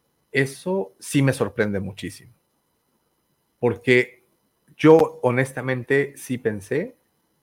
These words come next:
que Black Series a estas alturas de los votos ya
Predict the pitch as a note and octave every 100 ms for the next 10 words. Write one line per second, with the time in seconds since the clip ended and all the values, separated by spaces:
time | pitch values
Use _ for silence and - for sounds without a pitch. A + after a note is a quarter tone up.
0 | _ _ - A2+ A2 - _ - A2+ A#2
1 | - A#2 A#2 A#2+ C3+ C3+ - A#2 A2+ -
2 | C3+ G#2+ G#2 - C3+ D3+ D3+ C3 G#2+ G#2
3 | A2+ C#3 C#3+ G3 A3 _ _ _ _ _
4 | _ _ - A2 G#2+ A#2 A#2 A#2 A#2 A2+
5 | A2+ A2 G#2